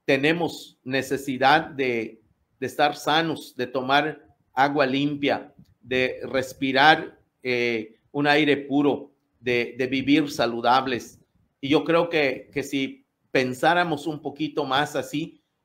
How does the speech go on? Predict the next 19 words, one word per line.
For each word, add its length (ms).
yo 160
creo 220
que 140
podríamos 920
ayudar 760
para 340
que 560
todos 380
estemos 720
bien 580
en, 280
en 200
convivencia, 840
estemos 640
saludables 840
en, 240
en 140
nuestras 400
relaciones, 800